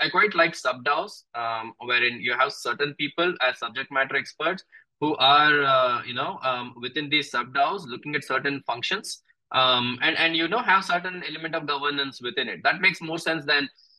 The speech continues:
having hundred people, one common dao, you know, I'll vote on marketing, I'll vote on product, I'll vote on things I have no idea about. That, that, uh, you know, we have to move completely away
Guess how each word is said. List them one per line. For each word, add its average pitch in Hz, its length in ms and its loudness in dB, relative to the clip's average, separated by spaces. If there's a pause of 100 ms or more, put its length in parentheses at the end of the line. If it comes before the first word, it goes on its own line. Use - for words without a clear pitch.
(320)
having 185 240 4
hundred 175 260 -2
people, 170 460 -4
one 156 240 -6
common 156 280 -4
dao, 139 380 4
you 131 80 -8
know, 143 160 -4
I'll 131 220 2
vote 131 240 -6
on 131 120 -4
marketing, 160 460 -2
I'll 127 80 -2
vote 117 180 -6
on 120 140 -8
product, 170 500 4
I'll 127 300 2
vote 131 180 -8
on 135 200 -12
things 139 260 -4
I 117 180 4
have 123 120 -2
no 120 280 -4
idea 147 280 2
about. 156 360 0 (180)
That, 139 160 0 (100)
that, 143 160 0 (200)
uh, 127 180 0
you 123 80 -6
know, 175 220 -2
we 151 100 -2
have 147 180 2
to 160 100 -12
move 143 280 -10
completely 139 440 -4
away 123 240 0